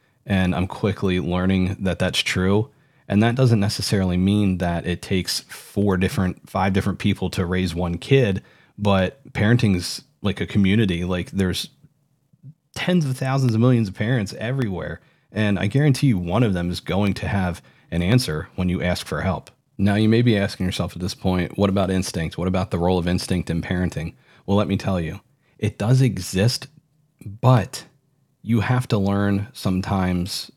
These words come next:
to follow it, I, I guess you could say. Basically, what I'm getting at is the instinct of parenting is trusting your gut and going along with it, because you've used that natural instinct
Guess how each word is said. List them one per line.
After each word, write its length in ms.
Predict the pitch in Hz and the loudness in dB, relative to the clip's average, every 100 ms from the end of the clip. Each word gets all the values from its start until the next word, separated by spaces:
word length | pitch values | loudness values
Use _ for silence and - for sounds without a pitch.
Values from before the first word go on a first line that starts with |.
| _ _ _ _ _ _ - 90 - _ _ _ | _ _ _ _ _ _ -12 -10 -12 _ _ _
to 100 | - | -2
follow 640 | 98 - 104 98 107 120 131 | -2 -2 -2 0 4 4 4
it, 200 | 143 - - _ _ - | 2 -2 -18 _ _ 2
I, 180 | 120 | 2
I 80 | 110 | 2
guess 220 | 117 120 | 0 0
you 80 | 131 | 2
could 140 | 127 127 | 2 2
say. 300 | 127 135 127 _ _ _ | 2 2 0 _ _ _
Basically, 440 | 127 143 165 - 120 | 2 4 2 2 4
what 160 | 107 | 4
I'm 100 | 90 | 2
getting 300 | 92 87 85 | 2 0 -2
at 240 | 76 78 - | -4 -6 -8
is 240 | 95 95 | -10 -12
the 260 | - 98 80 | -2 -2 4
instinct 380 | 117 131 123 92 | 4 4 2 0
of 80 | |
parenting 460 | - 92 92 98 85 | 0 0 2 0 -2
is 100 | 80 | -4
trusting 560 | - - 104 - 110 101 | -4 -2 -2 2 4 4
your 120 | 87 | 2
gut 380 | 85 87 90 - | 0 -2 -4 -4
and 160 | 90 85 | -2 0
going 240 | 85 82 | 0 0
along 340 | 80 80 78 | -2 -2 -2
with 220 | 80 73 - | -4 -6 -12
it, 120 | - | -10
because 600 | 87 98 85 82 - - _ _ | -4 -2 -2 -4 -6 -10 _ _
you've 300 | 95 95 90 | 0 0 0
used 360 | 87 101 101 85 | 0 2 2 0
that 460 | 87 98 95 - - _ | -2 0 -2 -4 -20 _
natural 560 | 90 90 104 - 95 76 | -2 0 0 0 -2 -2
instinct 540 | 85 - 87 92 | -4 -4 -4 -4